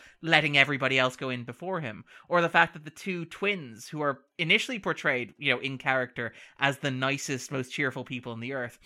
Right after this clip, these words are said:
still continually press him against a wall with that wonderful framing so that you can see the product placement in it as well. Um, one of the things that I really, really like about the film is its use of camera, uh, its use of angles, and its use of kind of storytelling, because obviously you have the, the vignetting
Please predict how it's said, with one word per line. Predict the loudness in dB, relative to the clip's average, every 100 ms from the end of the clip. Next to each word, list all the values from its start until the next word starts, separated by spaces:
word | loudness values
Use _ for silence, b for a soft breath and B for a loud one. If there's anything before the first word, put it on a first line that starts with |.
| b
still | 0 4 4 4 -8 -12
continually | -8 -6 -4 -4
press | 0 0 0
him | -6
against | -6 -6 -8
a |
wall | -8 -4 -2 -2 -6 -16 b b
with | 2
that | 4 4
wonderful | 2 0 -4
framing | 2 4 4 0 -6
so | -10
that | -12
you |
can | -10 -8
see | -8
the | -8
product | -2 -2 -2
placement | -4 -6 -4 -12 -14
in | -14
it | -14
as | -14
well. | -6 -6 -6 -12 b b b
Um, | 4 4 4
one | 2
of | 2
the |
things | 2 4
that |
I | 4
really, | 2 0 0
really | -4 0
like | 0 0
about | -4
the | -4
film | -4 -6 -6
is | -6 -6
its | -8
use | -10 -10 -10
of | -6
camera, | -4 -2 -4 -8 -2
uh, | 0 0
its | -2
use | -8
of | -6
angles, | -4 -4 -4 -10 -10
and | -10
its | -10
use | -12 -8
of |
kind | -6
of | -6
storytelling, | -6 -6 -2 -4 -4 B B 0
because | 2 2 0 _ _
obviously | 2 2 -2 -6
you | -4 2
have | 4 4 2
the, | -2
the | 0
vignetting | -4 -2 2 2 0 -4